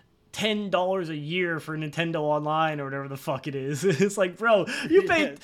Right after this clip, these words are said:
Speaker 1: ten dollars every two months to get the new Apex Battle Pass so you can unlock a skin for a gun you don't use, bro. Are you fucking tripping balls?" It's so crazy how much hate Nintendo gets, and they're, like, doing everything right as far as, like, gaming is concerned. Again,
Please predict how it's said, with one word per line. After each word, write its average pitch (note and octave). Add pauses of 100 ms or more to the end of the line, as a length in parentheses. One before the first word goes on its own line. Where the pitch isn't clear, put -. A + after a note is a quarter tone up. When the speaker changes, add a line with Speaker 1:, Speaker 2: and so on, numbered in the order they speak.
(140)
Speaker 1:
ten C4+
dollars C4
every B3+
two D4+
months B3
to A3+
get G#3+
the G#3+
new A3
Apex G#3+
Battle G#3
Pass F3+
so G3+
you F#3
can G3
unlock G3+
a -
skin G#3
for F#3+
a D#3
gun F#3+
you D#3+
don't C3+
use, B2
bro. B2+
Are D#3
you F#3
fucking G3
tripping F3+
balls?" E3
It's E3+
so A3
crazy F#3
how D3+
much D#3+
hate E3
Nintendo D3+
gets, C#3+
and D3
they're, C#3+
like, C#3
doing D#3+
everything D#3+
right C#3+
as C3
far C#3
as, C3+
like, C3 (280)
gaming C3
is B2
concerned. A#2+
Again, E3